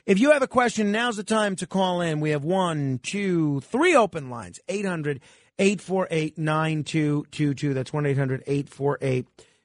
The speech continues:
nine two two two. Uh, Tom writes, "If you run out of non-Ukraine questions, or for the later segment you said you're doing on Ukraine, although I don't see a Ukraine guest on the Twitter tees."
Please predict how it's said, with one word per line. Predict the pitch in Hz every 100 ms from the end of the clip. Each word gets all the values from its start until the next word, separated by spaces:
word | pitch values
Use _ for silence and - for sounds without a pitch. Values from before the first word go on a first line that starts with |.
| -
nine | 147 156 156 156 156 -
two | - 151 151 135
two | 160 156
two. | - 151 131 127 -
Uh, | 135 135 135 131
Tom | 127 - 370 277 156
writes, | 120 90 - - _ _ _ _ _ _ _ -
"If | 165 151
you | 196
run | 190 240
out | 247 240
of | 170
non-Ukraine | 160 185 233 233 208 208 - 220 220 208
questions, | 175 151 - 95 - - _ _ _
or | 165 165
for | 175
the | 175
later | 185 202 196
segment | - 190 180 175
you | 160
said | 175 160
you're | 160
doing | 170 180
on | 165 160
Ukraine, | 151 - 175 151
although | 139 147
I | 147
don't | 156 160
see | 160
a | 156
Ukraine | 147 - 156 139
guest | 139 151 -
on | 139
the | 131
Twitter | - 196
tees." | 160 101